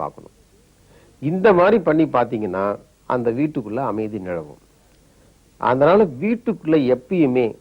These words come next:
அல்லது அந்யோன்யமா இருக்கணும்னு நினைக்கிறவங்க பனிஷ்மெண்ட்னு ஒரு வார்த்தையை கொண்டு வரவே கூடாது. ஈவன் நீதிமன்றங்கள்ல கூட அல்லது பெரிய பெரிய ஒரு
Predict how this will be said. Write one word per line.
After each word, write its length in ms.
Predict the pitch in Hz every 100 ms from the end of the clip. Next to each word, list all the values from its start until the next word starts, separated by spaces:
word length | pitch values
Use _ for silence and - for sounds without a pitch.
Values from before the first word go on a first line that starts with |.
| -
அல்லது 220 | 120 123 113 110
அந்யோன்யமா 800 | 156 190 196 190 185 180 175 185 180 139
இருக்கணும்னு 600 | 160 160 170 165 165 175 127
நினைக்கிறவங்க 540 | 117 110 117 101 98 95 101 - _
பனிஷ்மெண்ட்னு 840 | 117 156 175 - 151 123 113 131 127
ஒரு 80 | 107 107
வார்த்தையை 460 | 120 - 107 120 262 - _ _ _ _
கொண்டு 240 | 131 139 147
வரவே 320 | 127 107 110
கூடாது. 340 | 110 95 90 - - _ _ _ _ _ _ -
ஈவன் 260 | 170 208 151
நீதிமன்றங்கள்ல 840 | 139 208 233 185 147 131 120 117 98 -
கூட 120 | 113 98 - _ -
அல்லது 200 | 131 127 110
பெரிய 200 | 143 170 175
பெரிய 200 | 165 147 139 127
ஒரு 160 | 123